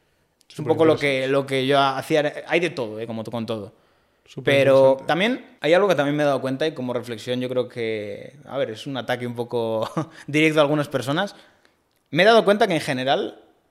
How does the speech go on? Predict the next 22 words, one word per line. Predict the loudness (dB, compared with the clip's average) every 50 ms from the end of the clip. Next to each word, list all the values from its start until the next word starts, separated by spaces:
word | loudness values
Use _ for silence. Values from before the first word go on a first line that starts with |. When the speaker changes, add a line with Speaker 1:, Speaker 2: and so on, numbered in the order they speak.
| _ _ _ _ _
Speaker 1:
la | -4 -2 0 0 0
gente, | -2 -4 -6 -4 -4 -4 -6 -8 -10 -10 -12 -12 -12 -14 -16 -16 -14 -12 -12
eh, | -10
sobre | -10 -10 -8
todo | -6 -4 -2 -2 -2 -2
de | -4 -4
personajes | -6 -8 -8 -8 -8 -8 -8 -10 -10
públicos, | -10 -10 -10 -8 -8 -10 -12 -12 -14 -14 -14 -16 -20 _ _ _ _ _ _ _ _ _
que | -4 -2 -2
más | 0 0 2 2 0 0
se | -2 -2 -2 -2
esfuerzan | -2 -4 -6 -4 2 2 4 4 2 -2 -8 -12 -12 -12 -6
o | -6 -6 -6 -4
que | -6 -6 -6
más | -4 -4 -2 -2 -2 -2 -2 -4 -8 -12 -16 -20 _ _ _ _ _ _ -10
intentan | -8 -6 -4 -4 -2 -2 -2 -4 -2
proyectar | -2 -2 -2 -2 -4 -4 -2 -2 -2 -2 -4 -10 -16 _
que | -8 -6 -4 -4 -4 -4 -4 -6 -8 -10 -16 -14
son | -10 -6 -4 -4 -4 -2 0
buenos | 0 0 0 0 -4 -8 -8 -8
o | -8 -6 -4
que | -4 -4 -4 -4